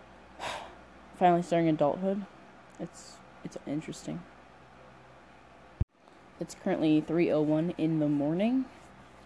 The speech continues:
and we love reflecting on the past, present, and future around this time. Um, maybe this podcast should be called Maddie's Late Night Talks, or Late Night Talks with Maddie, or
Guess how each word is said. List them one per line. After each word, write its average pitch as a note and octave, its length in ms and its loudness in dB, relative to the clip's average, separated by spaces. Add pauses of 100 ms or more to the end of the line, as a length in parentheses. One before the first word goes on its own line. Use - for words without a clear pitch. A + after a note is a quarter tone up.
(260)
and G3 440 -2
we F3+ 160 0
love F3 340 2
reflecting E3 640 -2
on C#3+ 180 -2
the D3+ 60 0
past, - 680 -6 (200)
present, D#3 440 0
and D#3+ 200 -2
future D#3 600 -4 (1040)
around C#3 300 -2
this D3+ 180 -8
time. E3 420 -4 (1080)
Um, D3+ 500 -4 (1600)
maybe G3 240 -2
this D#3+ 160 -8
podcast D3 380 -6
should - 160 -12
be C#3 80 -4
called F#2 320 -8 (100)
Maddie's A2 720 -6 (180)
Late E3+ 240 0
Night - 200 -4
Talks, - 440 -6 (140)
or C#3 60 -6
Late D3+ 200 0
Night D3 220 -8
Talks D3 320 -6
with D3+ 120 -8
Maddie, C#3+ 280 -4
or C3+ 160 -4